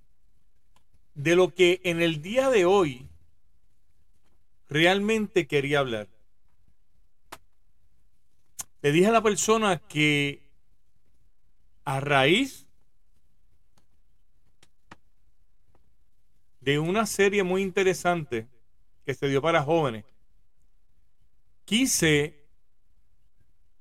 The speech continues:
darle una explicación a ella a la pregunta que ella me hacía.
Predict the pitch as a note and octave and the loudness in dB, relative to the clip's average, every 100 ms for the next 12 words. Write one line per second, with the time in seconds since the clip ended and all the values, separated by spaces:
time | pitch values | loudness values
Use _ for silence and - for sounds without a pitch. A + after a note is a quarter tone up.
0 | - C#3 D#3 G3 A3+ A#3 - A3 G#3+ G3 | -12 -2 2 4 4 2 0 -2 0 0
1 | - G#3+ G3+ F#3+ G#3+ A3+ E3 C3+ B2+ - | 0 -2 0 0 2 0 2 0 0 -8
2 | - - - - - - - - - - | -20 -20 -20 -20 -20 -20 -20 -20 -20 -20
3 | - - - - - - - - - - | -20 -20 -20 -20 -20 -20 -20 -20 -20 -20
4 | - E3 F#3+ F#3+ G3+ F#3 F3+ A#3+ C#4 A3 | -10 -4 -2 -2 2 4 4 0 -4 -2
5 | G#3 D3+ D#3+ F3 F#3 E3 - C3 A#2+ A2 | -2 0 2 2 2 0 -4 -4 -4 -4